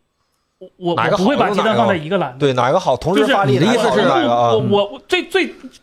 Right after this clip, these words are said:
Speaker 1: 最，最恰当的也是华为现在做的一个做法，就是，呃，几条线并行。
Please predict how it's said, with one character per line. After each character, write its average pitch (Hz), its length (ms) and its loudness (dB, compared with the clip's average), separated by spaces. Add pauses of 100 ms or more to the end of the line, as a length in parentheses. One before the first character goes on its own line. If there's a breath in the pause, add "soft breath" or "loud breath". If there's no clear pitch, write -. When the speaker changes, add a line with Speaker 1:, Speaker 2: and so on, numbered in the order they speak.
Speaker 1:
最， 359 160 0 (260)
最 339 120 -2
恰 339 300 -2
当 214 100 -4
的 180 80 -8
也 147 80 -12
是 190 80 -6
华 190 200 -2
为 208 120 -2
现 247 140 -6
在 247 100 0
做 320 180 -2
的 180 100 -4
一 151 60 -6
个 160 80 -8
做 180 140 -4
法， 135 120 -10
就 165 140 -8
是， 165 220 -4 (500 loud breath)
呃， 139 280 -8 (180)
几 165 140 -6
条 151 120 0
线 226 180 0
并 277 180 -2
行。 127 180 -12